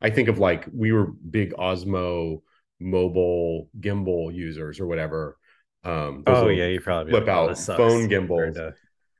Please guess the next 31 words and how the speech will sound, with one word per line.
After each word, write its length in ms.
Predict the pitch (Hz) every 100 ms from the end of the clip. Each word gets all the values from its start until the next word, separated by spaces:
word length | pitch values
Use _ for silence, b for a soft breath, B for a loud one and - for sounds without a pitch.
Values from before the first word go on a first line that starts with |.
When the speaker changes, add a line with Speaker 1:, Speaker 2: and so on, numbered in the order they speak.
| -
Speaker 1:
And, 320 | 95 90 87
uh, 400 | 87 82 76 71 - _ _ _ _ _ _ _ _ _ -
but 160 | 113 143
I 40 |
always 180 | 143 135
thought 160 | 139 117
those 160 | 143
were, 100 | 135 113
like, 180 | 98
so 200 | - 107
amazing 400 | 95 92 92 87
too, 140 | 80 139
but 140 | 98
they're, 120 | 104
like, 220 | 95 85 92
the 100 | 82
Speaker 2:
Mm-hmm. 120 | 87 _ 110 - _ -
Speaker 1:
three 600 | 101 98 95 87 82 - _ _ _
axis 640 | - 87 - - 90 - -
engine 680 | 104 98 98 95 87 87 87 87
motorized, 840 | 117 113 104 95 87 85 85 - 113
you 200 | 113 113 113
know, 40 |
stabilizer 640 | - 151 143 127 107 107
type 240 | 87 90 78
thing. 340 | 92 82 78 _ b b b _ -
Um, 540 | 95 90 73 67 76 _ _ _ _ _ _ _ -
but, 100 | 139
like, 360 | 131 123 113 -
you 160 | 185
know, 140 | 117